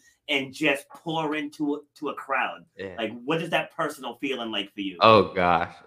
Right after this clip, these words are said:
Speaker 2: So, so the first thing is, um, you do feel a bit of, and this, I feel that when I speak as well. Like, I,
Speaker 1: Yes.
Speaker 2: Before I get on stage is when I'm most nervous.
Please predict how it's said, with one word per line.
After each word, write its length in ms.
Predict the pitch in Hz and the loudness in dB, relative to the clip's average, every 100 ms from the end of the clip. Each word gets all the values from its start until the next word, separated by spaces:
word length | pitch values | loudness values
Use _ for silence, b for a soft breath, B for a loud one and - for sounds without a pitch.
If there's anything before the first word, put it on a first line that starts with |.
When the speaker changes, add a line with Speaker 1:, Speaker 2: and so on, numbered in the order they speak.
| _ - | _ -16
Speaker 2:
So, 600 | - 147 131 120 113 - | 4 10 12 12 8 4
so 180 | 143 127 | 4 6
the 80 | 120 151 | 4 4
first 300 | 185 262 - | 2 2 0
thing 240 | 196 165 | 0 0
is, 180 | 135 120 - _ - | -4 -6 -12 _ 4
um, 480 | 107 104 98 92 90 - _ _ _ _ - | 8 10 8 4 -6 -20 _ _ _ _ -2
you 100 | 170 | 2
do 220 | 160 214 | 4 4
feel 520 | - 175 160 151 - 101 | 4 8 10 10 8 0
a 60 | |
bit 200 | 104 120 | 2 4
of, 80 | 113 | 4
and 200 | 120 127 | 2 -6
this, 100 | 135 - | -8 -12
I 60 | 113 - | -18 0
feel 140 | 120 | 6
that 120 | 107 92 | 8 6
when 80 | 85 | 0
I 80 | 82 | -8
speak 340 | - 87 82 | -16 -18 -18
as 100 | 82 | -10
well. 240 | 82 69 73 | -6 -4 -6
Like, 160 | 73 | -6
I, 100 | 80 - _ _ | -8 -8 _ _
Speaker 1:
Yes. 240 | - - - | -20 -20 -6
Speaker 2:
Before 360 | 113 - 139 135 | -6 6 10 10
I 60 | |
get 160 | 127 135 | 10 6
on 180 | 135 135 | 6 2
stage 320 | - 143 143 | -2 -2 -2
is 100 | 101 | -4
when 140 | 98 | -10
I'm 120 | 90 87 | -10 -10
most 240 | 80 - | -14 -16
nervous. 280 | 78 62 | -20 -20